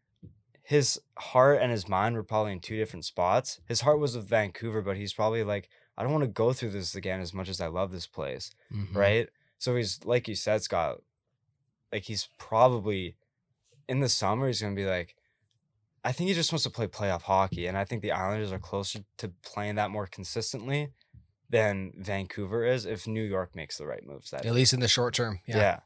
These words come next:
Speaker 1: Yeah.
Speaker 2: <laughs>
Speaker 1: And, uh, like you said, it's an extra ten schmilly, and playing in New York, being in the Manhattan area and being, like, just over a stone's throw away from his family in Toronto or Ontario, that is, wherever he's based out of, then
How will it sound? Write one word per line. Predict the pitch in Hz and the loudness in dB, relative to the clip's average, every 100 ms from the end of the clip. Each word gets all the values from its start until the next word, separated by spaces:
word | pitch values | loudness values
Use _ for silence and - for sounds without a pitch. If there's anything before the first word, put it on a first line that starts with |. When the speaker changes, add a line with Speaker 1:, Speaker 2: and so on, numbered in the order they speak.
| - | 2
Speaker 1:
Yeah. | 190 - | 2 4
Speaker 2:
<laughs> | 196 | 2
Speaker 1:
And, | 117 120 117 113 | 4 2 2 0
uh, | 64 - | -2 -2
like | 120 113 107 | 4 4 2
you | 104 | -6
said, | - 95 87 | -2 -2 -2
it's | 87 - | -4 -6
an | 92 110 | -6 -4
extra | 107 101 - | -2 -2 -6
ten | 95 110 98 | -6 -6 -6
schmilly, | 95 - 98 101 131 135 _ _ _ _ | -6 -4 -4 -2 -4 -6 _ _ _ _
and | 95 101 95 90 85 71 - | -2 0 0 -4 -8 -12 -12
playing | - 110 101 | -4 -2 -2
in | 92 90 - _ _ | -4 -8 -12 _ _
New | 101 104 95 | -6 -4 -4
York, | 87 85 98 107 _ | -2 0 2 0 _
being | 101 95 92 | -6 -6 -6
in | 92 | -6
the | |
Manhattan | 90 92 92 95 92 82 | -6 -6 -6 -6 -6 -6
area | 87 90 104 107 | -4 -2 0 -2
and | 95 | -2
being, | 92 92 90 | -6 -6 -6
like, | 90 85 | -8 -8
just | 95 87 - _ _ _ _ _ _ - | -6 -6 -8 _ _ _ _ _ _ 0
over | 107 104 104 | 2 2 0
a | |
stone's | - - 95 95 - | 0 0 -2 -4 -4
throw | 104 95 | -2 0
away | 87 90 98 | 0 -2 -4
from | 95 | -8
his | 87 - | -8 -6
family | 90 90 95 | -4 -4 -6
in | 92 | -8
Toronto | - 87 90 110 139 143 _ _ _ _ _ _ | -6 -6 -4 -2 -4 -6 _ _ _ _ _ _
or | - 98 | 2 2
Ontario, | 90 87 85 82 87 95 | 2 -2 -2 -2 0 0
that | 101 98 | 0 -2
is, | 107 104 | -4 -4
wherever | 95 90 95 | -4 -2 -4
he's | 95 95 | -6 -6
based | 98 98 - | -2 -2 -2
out | 110 117 | 0 0
of, | 117 | 0
then | 101 92 87 | -2 -4 -6